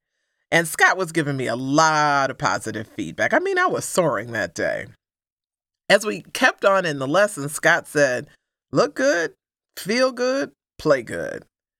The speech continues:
Initially, I <laughs> really cracked up when he said it. I thought it was funny. Then on my way home, I started thinking about the concept. How I looked really did impact how I felt, and how I felt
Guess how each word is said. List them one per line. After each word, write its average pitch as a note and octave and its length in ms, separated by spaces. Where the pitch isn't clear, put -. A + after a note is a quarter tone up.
Initially, G#3 560
I D#3 60
<laughs> E3 260
really A#3 220
cracked E3+ 400
up D#3+ 180
when D3 100
he C#3+ 120
said E3+ 240
it. C#3+ 80
I D3 80
thought F3 240
it B2+ 80
was C3 160
funny. F3 400
Then A3 240
on C4 120
my F3 80
way F3 180
home, C4 400
I F3+ 120
started F#3+ 460
thinking G3+ 320
about C3+ 500
the F#3+ 80
concept. - 1040
How C4 460
I A3+ 240
looked G3 720
really F3 600
did D#3+ 440
impact D#3+ 600
how B2+ 260
I F3+ 200
felt, C3 440
and G#3 180
how E3 320
I C4+ 180
felt C#3+ 460